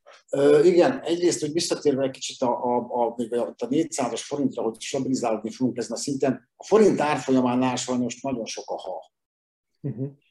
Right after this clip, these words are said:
Speaker 1: Tehát, tehát egyrészt, ugye Brüsszellel mindenképp meg kell egyezni, mert ez konkrétan az életünket, ö, ö, ö, jelenti. Ha nem ez Brüsszel, akkor, akkor megint hitelhez kell nyúlnunk, vagy A M F-hez, vagy valami hasonló szervezethez.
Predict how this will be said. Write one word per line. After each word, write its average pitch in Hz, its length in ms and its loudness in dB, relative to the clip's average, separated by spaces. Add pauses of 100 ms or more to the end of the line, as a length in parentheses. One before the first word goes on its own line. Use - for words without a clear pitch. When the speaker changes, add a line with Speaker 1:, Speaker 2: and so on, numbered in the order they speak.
(140)
Speaker 1:
Tehát, 120 440 -4
tehát 131 560 -2
egyrészt, 147 760 2
ugye 131 360 -2
Brüsszellel 127 440 0
mindenképp 120 480 0
meg 113 140 -10
kell 113 160 -4
egyezni, 113 400 -4
mert 110 140 0
ez 107 140 -6
konkrétan 110 400 -6
az 101 100 -4
életünket, 101 640 -6
ö, 98 40 -12
ö, 101 480 -10
ö, 101 40 -4
jelenti. 131 520 -2
Ha 113 200 -4
nem 127 200 2
ez 113 200 -4
Brüsszel, 123 300 -4
akkor, 113 360 -6
akkor 107 340 -6
megint 110 260 -4
hitelhez - 420 -8
kell 101 160 -8
nyúlnunk, 113 460 -4
vagy 101 140 -4
A 101 60 -2
M 90 420 -10
F-hez, - 180 -18
vagy 92 100 -14
valami 95 200 -14
hasonló 92 360 -14
szervezethez. 143 800 2